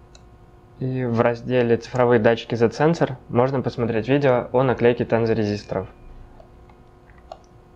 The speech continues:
А, саму схему из-, измерения можно посмотреть также на нашем сайте в разделе «Подключение и формирование мостовых схем».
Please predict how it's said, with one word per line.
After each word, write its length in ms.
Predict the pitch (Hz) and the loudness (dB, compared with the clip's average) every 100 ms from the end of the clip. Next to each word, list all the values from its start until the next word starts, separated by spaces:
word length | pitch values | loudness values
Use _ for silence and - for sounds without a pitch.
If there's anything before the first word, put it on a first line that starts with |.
| - - - - - - - - - - - - | -20 -20 -20 -20 -20 -20 -20 -20 -20 -20 -20 -4
А, 260 | 120 117 | 0 0
саму 300 | 113 135 143 | 0 0 2
схему 520 | 139 - 180 185 110 - | 0 0 0 2 0 -4
из-, 220 | - 113 - - - - | -6 -6 -8 -18 -20 -6
измерения 540 | 117 117 139 165 131 | 0 2 4 4 2
можно 580 | 113 123 131 123 117 110 - - - | 2 0 2 2 2 0 -6 -20 -12
посмотреть 400 | 127 123 123 123 | -4 2 2 4
также 340 | 120 113 - | 2 0 -2
на 120 | 110 107 | -2 0
нашем 320 | 110 - 110 | -2 -4 -4
сайте 520 | 131 143 143 156 160 - - | 0 0 2 0 0 -8 -8
в 100 | 117 | 0
разделе 640 | 120 113 127 117 113 107 - - - - - - - - - | 0 2 2 4 4 2 -6 -20 -20 -20 -20 -20 -20 -20 -20
«Подключение 520 | - - 117 - 117 | -12 -2 0 2 0
и 40 | 110 | 0
формирование 640 | 113 110 113 117 113 110 | -2 0 2 2 0 -2
мостовых 420 | 107 107 110 107 | -4 -4 0 0
схем». 460 | - - 135 156 | -2 -2 -2 -2